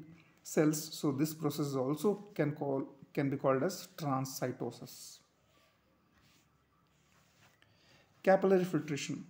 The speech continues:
So this is the major route of transport between the blood and the interstitial tissue space. Filtration occurs, uh, because of the difference in the various pressures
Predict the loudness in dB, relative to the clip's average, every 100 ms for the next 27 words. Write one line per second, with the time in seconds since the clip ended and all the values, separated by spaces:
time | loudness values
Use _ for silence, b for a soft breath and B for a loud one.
0 | -8 -4 -2 0 0 2 4 6 6 6
1 | 4 2 2 -2 -8 -18 -4 2 2 2
2 | -2 -2 -6 -14 -2 0 0 2 2 2
3 | -2 B B B B -6 -2 4 4 4
4 | 0 0 0 0 -2 -4 -4 -2 -2 -4
5 | -8 -8 -8 -4 -6 -6 -14 _ b b
6 | b b b -4 0 2 2 2 2 2
7 | 2 2 2 0 -6 -10 -14 b b b
8 | b -12 -4 -4 -4 -8 -14 _ _ _
9 | _ _ _ 0 2 6 6 6 2 2
10 | 2 0 0 4 4 6 4 4 6 6
11 | 4 2 0 2 4 2 2 -2 -10